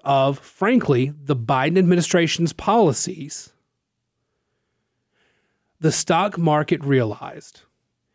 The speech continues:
that the Fed will have to raise the interest rate, and not only do so, but do so at a faster rate than they were already doing. Three quarters of a point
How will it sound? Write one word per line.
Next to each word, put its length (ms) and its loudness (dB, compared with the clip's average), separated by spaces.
that 200 -2
the 80 0
Fed 340 2
will 240 4
have 340 -4
to 180 2
raise 500 2
the 440 0
interest 480 0
rate, 260 -2
and 120 2
not 180 2
only 180 4
do 200 4
so, 120 2
but 140 2
do 140 4
so 200 0
at 120 -2
a 180 -4
faster 680 0
rate 300 2
than 80 -2
they 100 2
were 200 2
already 520 4
doing. 460 0
Three 340 2
quarters 460 2
of 180 0
a 120 4
point 480 0